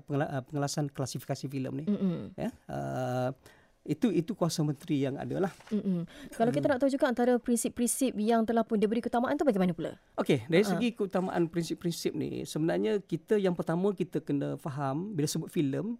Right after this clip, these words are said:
Speaker 1: dia, uh, filem dalam konteks yang kita nak bincangkan hari ni,
Speaker 2: Mm-mm.
Speaker 1: bila sebut filem, dia adalah hiburan.
Speaker 2: Betul.
Speaker 1: Dia adalah
Speaker 2: Mm-mm.
Speaker 1: hiburan.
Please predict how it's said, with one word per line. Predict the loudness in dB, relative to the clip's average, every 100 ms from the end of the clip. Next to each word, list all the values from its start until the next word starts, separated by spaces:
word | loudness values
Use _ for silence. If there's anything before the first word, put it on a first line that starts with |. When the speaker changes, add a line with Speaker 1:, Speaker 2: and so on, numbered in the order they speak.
| _ _
Speaker 1:
dia, | -10 -2 2 4 2 -6 _ _ _ _ -2
uh, | -2
filem | 4 8 8 8
dalam | 8 6 4
konteks | 2 2
yang | 2 2
kita | 2
nak | 2
bincangkan | 2 2 2 2 2 0 0 0
hari | 2 4
ni, | 2 0
Speaker 2:
Mm-mm. | 2 0 -2 -8 _ -2
Speaker 1:
bila | 0
sebut | 0 -2 -2
filem, | -2 0 2 2
dia | 0 0
adalah | 2 2
hiburan. | 2 0 -2 -6 -16 _
Speaker 2:
Betul. | -4 0 0 -2 _
Speaker 1:
Dia | 2 2
adalah | 2 0
Speaker 2:
Mm-mm. | -2
Speaker 1:
hiburan. | -4 -8